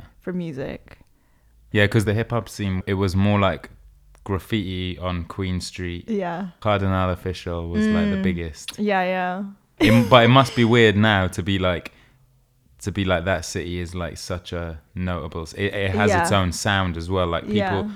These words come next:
Speaker 2: from other cities make music that sounds like it's from Toronto.
Speaker 1: Yeah.
Speaker 2: Do you connect to it still?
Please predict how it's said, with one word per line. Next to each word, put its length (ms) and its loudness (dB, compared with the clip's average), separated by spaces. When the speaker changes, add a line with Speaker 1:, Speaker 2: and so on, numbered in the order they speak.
Speaker 2:
from 220 0
other 200 -2
cities 340 -6
make 220 -2
music 300 -4
that 180 -6
sounds 440 -2
like 220 -6
it's 100 -16
from 220 -6
Toronto. 540 -8
Speaker 1:
Yeah. 400 -6
Speaker 2:
Do 80 -2
you 80 -2
connect 400 -2
to 140 -2
it 140 -4
still? 400 -6